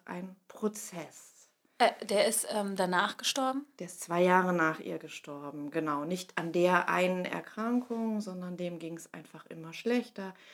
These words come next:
Speaker 1: körperlich, aber auch vom Geist her. Der hat meine Mama einfach ganz, ganz, ganz schlimm vermisst.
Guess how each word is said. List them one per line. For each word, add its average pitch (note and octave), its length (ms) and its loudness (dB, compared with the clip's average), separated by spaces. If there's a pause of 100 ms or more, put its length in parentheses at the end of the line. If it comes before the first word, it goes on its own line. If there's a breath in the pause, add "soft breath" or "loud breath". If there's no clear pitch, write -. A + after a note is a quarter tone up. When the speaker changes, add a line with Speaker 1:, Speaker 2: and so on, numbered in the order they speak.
(260 loud breath)
Speaker 1:
körperlich, F#3+ 1080 0 (420 soft breath)
aber F3 420 2
auch F3 160 -6 (120)
vom G3+ 200 -4
Geist F#3 600 0
her. F3 180 -6
Der F3+ 100 -4
hat - 140 -12
meine F3+ 200 -2
Mama F3+ 340 6
einfach - 340 0 (140)
ganz, G3+ 580 6
ganz, F#3 420 -4
ganz F#3 360 -10
schlimm A3 440 0
vermisst. G#3+ 800 -4